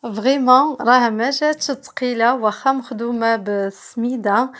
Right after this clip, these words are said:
راها جات بالعكس خفيفه بزاف، خفيفه اي سورتو بنينه.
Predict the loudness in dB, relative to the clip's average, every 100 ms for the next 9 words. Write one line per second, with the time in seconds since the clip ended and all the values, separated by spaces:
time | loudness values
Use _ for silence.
0 | -12 0 0 2 0 2 -2 -2 -4 -2
1 | -2 -2 -4 -10 -10 -14 -8 -6 -2 -2
2 | -2 -12 -2 2 2 0 -14 -20 -20 -14
3 | -4 -2 0 2 4 2 -2 -6 -4 -8
4 | -8 -8 -8 -8 -6 -4 -2 -2 -2